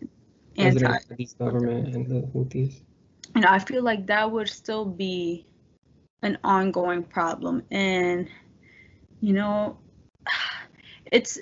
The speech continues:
Speaker 2: it's, it's a, it sucks that I'm thinking about it because of the United States history of trying to bring democracy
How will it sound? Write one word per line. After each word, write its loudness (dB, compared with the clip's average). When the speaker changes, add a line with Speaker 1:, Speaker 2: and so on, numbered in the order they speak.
Speaker 2:
it's, -6
it's -4
a, 4
it -4
sucks 0
that 0
I'm 0
thinking -4
about 0
it 0
because 2
of 4
the -2
United 2
States -2
history 0
of -4
trying 2
to -6
bring -4
democracy -2